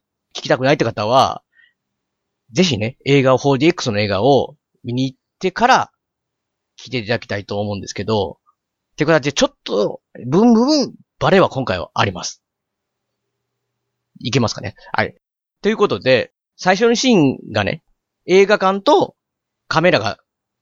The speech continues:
直接繋がっているという一応ボクソールライドショーっていうのは、えー、設定なんですね。で、それで、劇場の皆さんに今からこの生中継を見ていただきますっていう形なんですけど、まあ、実際出てきた田代さんも今からこの映画館と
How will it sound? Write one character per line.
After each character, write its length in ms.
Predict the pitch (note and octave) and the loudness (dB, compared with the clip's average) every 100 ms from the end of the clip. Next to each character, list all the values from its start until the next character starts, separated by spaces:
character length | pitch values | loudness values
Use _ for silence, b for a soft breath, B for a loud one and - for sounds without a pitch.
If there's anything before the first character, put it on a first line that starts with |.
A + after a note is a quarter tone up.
| _ _ | _ _
直 120 | B3+ A3+ | -4 -2
接 80 | A#3 | -4
繋 260 | - A3 G#3 | -2 -2 0
が 80 | |
っ 120 | G#3+ - - | -2 -4 -6
て 100 | A3 | 0
い 40 | |
る 140 | B3 A#3 | 0 0
と 120 | A2+ | -2
い 100 | G#2+ | -2
う 40 | |
一 180 | A2+ - | -2 -2
応 80 | A2 | -2
ボ 140 | G#2 | -2
ク 80 | - | -4
ソ 140 | - A#2+ | 0 2
ー 20 | |
ル 360 | A2+ A2+ - _ | 0 -6 -14 _
ラ 120 | A#2+ | -2
イ 40 | |
ド 80 | A#2+ | -2
シ 100 | - | -4
ョ 40 | B2 | -6
ー 20 | |
っ 40 | |
て 100 | F3 | -4
い 20 | |
う 20 | F#3+ | -2
の 100 | G#3 | 2
は、 260 | A#2+ F#2+ _ _ _ - | 0 -2 _ _ _ -16
え 220 | F#2 F2+ | -14 -12
ー、 20 | |
設 200 | - D3 | -6 -2
定 120 | C3+ | -2
な 80 | G2+ | -2
ん 20 | |
で 40 | G#2 | -4
す 60 | |
ね。 120 | B2+ - _ _ _ _ _ | -6 -6 _ _ _ _ _
で、 80 | G3 | -4
そ 120 | G#3+ | -2
れ 80 | G#3 | 2
で、 260 | G#3+ F3 b b b - | 2 2 b b b -2
劇 240 | E3+ F3 | -2 2
場 180 | F3+ F#3 | 4 4
の 80 | F#3 | 4
皆 160 | F#3+ | 2
さ 160 | G3+ G3 | 2 2
ん 80 | G#3 | 2
に 260 | A#3 - | 0 -2
今 140 | C3+ D3 | -6 -2
か 100 | E3+ | 0
ら 100 | A2+ | -2
こ 120 | A2 | -2
の 60 | |
生 200 | A#2 B2+ | 0 0
中 200 | C3+ E3+ | 2 0
継 80 | A2+ | 0
を 40 | G#2+ | -2
見 80 | |
て 60 | A2 | -4
い 40 | |
た 140 | A#2 A#2+ | -4 -6
だ 100 | A#2+ | -6
き 180 | - B2+ | -6 -2
ま 100 | D3 | -2
す 60 | |
っ 20 | |
て 100 | - | -4
い 160 | G2 F2+ | -8 -8
う 80 | E2 _ | -18 _
形 280 | A2 F#2 - | -8 -8 -10
な 80 | - | -14
ん 20 | |
で 20 | |
す 60 | - | -14
け 80 | - | -6
ど、 260 | A2 F#2+ _ _ b b b b | -6 -6 _ _ b b b b
ま 100 | D3+ | -4
あ、 20 | B2+ - B B | -4 -12 B B
実 100 | C3+ | -2
際 140 | D#3+ | 0
出 80 | C#3+ | 2
て 80 | D#3+ | 0
き 100 | D3+ | 0
た 120 | C#3 | -2
田 40 | |
代 200 | C3 B2+ | 0 0
さ 160 | A2+ A#2 | 0 -2
ん 60 | C3 | 0
も 260 | F3 A2 - | 0 -2 -6
今 180 | A2+ | -8
か 100 | - | -2
ら 80 | A#2+ | -2
こ 140 | - A#2 | -2 0
の 80 | |
映 100 | A#2+ | 0
画 80 | A#2+ | 0
館 180 | - - | -6 -8
と 220 | - G#2+ | -10 -16